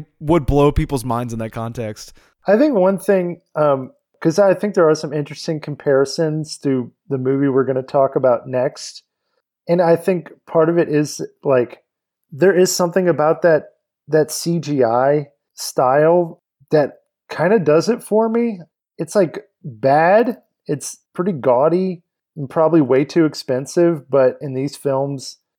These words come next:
Speaker 2: I kinda like it.
Speaker 1: I think it can be done really well, right? Like, I, especially in Asian movies, I'm thinking of, like, Stephen Chow's films, like The Mermaid and Kung Fu Hustle and stuff like that. Or, um,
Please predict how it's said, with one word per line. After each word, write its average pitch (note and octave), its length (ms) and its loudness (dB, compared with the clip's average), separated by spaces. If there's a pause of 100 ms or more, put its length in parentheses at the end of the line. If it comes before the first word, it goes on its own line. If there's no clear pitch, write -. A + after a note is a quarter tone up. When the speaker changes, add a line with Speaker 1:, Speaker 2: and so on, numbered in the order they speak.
Speaker 2:
I C#3+ 60 -2
kinda C#3+ 260 0
like C3 300 2
it. E3+ 260 -2 (280)
Speaker 1:
I G3+ 140 -2
think E4 340 -2 (160)
it G#3+ 180 0
can B3 220 0
be D4 140 2
done F#3+ 280 0
really F#3+ 240 4
well, C3 400 2
right? D3 240 -2
Like, D#3+ 340 -2 (300)
I, E3+ 200 0
especially B3+ 380 2
in G#3 80 2
Asian E3+ 360 0
movies, A#3+ 640 -2 (600)
I'm F3+ 80 -4
thinking A3+ 180 2
of, G#3+ 60 4
like, F3 120 2
Stephen F3+ 420 -2
Chow's E3 540 0
films, F#3+ 460 -2
like C#3+ 160 -2
The D3 80 -4
Mermaid D3+ 600 -2
and A#2 500 -6
Kung D3 180 -8
Fu D#3 180 -8
Hustle C#3 380 -6
and D#3 100 -8
stuff E3 200 -8
like D#3 120 -8
that. E3 400 -4 (640)
Or, C#3+ 340 2
um, C3+ 500 0